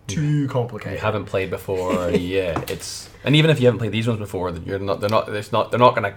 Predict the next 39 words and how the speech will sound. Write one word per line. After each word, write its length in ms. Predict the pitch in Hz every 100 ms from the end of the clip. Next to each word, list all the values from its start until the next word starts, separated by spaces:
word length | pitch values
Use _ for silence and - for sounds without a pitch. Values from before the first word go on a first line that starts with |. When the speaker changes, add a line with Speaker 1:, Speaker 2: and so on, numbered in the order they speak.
| -
Speaker 1:
there's 120 | 117
not 140 | 127 110
really 180 | 120
anything 240 | 113 110 107
in 120 | 104
there 100 | 104
that 120 | 92
catches 260 | - - -
you 160 | 101 107
out. 240 | 196 113
We 100 | 113
will 220 | 113 120
go 180 | 117 113
over 340 | 117 117 113 - 131
some 180 | 131
of 80 | 120
the 100 | 117
little 400 | 113 117 - 123 - - - - _ -
idiosyncrasies, 800 | 131 123 131 120 147 160 196 120
but 300 | 98 - - - -
there's 140 | 98
not 140 | 107 -
much 240 | - -
to 100 | 92
them. 200 | 82 82 - -
Speaker 2:
That's 260 | 98 - -
right. 240 | 80 -
So 140 | - 90
I 80 | 87
think 220 | - 101
that's 180 | 92 -
a, 60 |
that's 240 | 92 104 110
a 100 | 101
very 320 | 107 135 123
cl-, 220 | - - 135
very 220 | 156 139
smart 340 | - 135 120
way 300 | 127 120 117